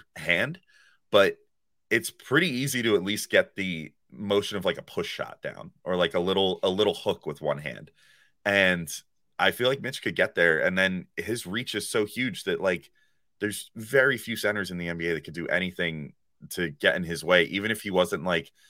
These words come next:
fully comfortable with the shot yet and had to, like, sorta awkwardly angle it and try to, like, bank it in or whatever. Like, I,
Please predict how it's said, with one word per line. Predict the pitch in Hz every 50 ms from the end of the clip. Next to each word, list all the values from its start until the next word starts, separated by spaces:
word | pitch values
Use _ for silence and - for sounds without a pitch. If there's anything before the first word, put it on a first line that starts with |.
| _ _ _
fully | - - - 101 98 101
comfortable | 90 - - 87 85 - - 95 101 101
with | 98 92 -
the | 85
shot | - - 87 82 95 - -
yet | 110 107
and | 85 95
had | 90 85 82 82 -
to, | 101
like, | 92 85 -
sorta | - - 92 85 85 80 73 - _ _ - _ _ _ _ -
awkwardly | 90 92 92 - - 104 92 95 101 95
angle | - 87 92 98 98 104 107 110
it | 110 85
and | 90 -
try | - 90
to, | 85 87
like, | 87 76 -
bank | - 80 85 85 -
it | 98 90
in | 98 101 107 104
or | 104 101 104
whatever. | 107 101 104 107 117 120 123 - _ _ _ _ _ _ _ _ _ -
Like, | 101 98 87 - _ _ _ _ _ _ _ _ _ _ _ _ -
I, | 104 104